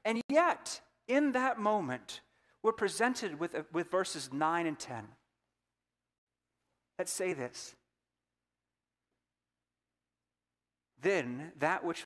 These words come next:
was spoken through Jeremiah the prophet was fulfilled.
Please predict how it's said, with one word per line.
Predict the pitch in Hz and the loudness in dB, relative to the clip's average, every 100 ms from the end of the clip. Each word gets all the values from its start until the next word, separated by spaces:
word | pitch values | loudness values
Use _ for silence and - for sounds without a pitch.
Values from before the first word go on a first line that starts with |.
| - | -10
was | 135 | -8
spoken | - 160 151 - 160 147 | -6 0 0 0 -6 -6
through | 139 | -8
Jeremiah | 123 147 147 143 143 139 123 | -6 -2 0 0 -2 -4 -6
the | |
prophet | - - 143 135 143 | -8 -4 -4 -4 -12
was | 131 - | -12 -14
fulfilled. | - - - 123 107 | -16 -18 -10 -10 -10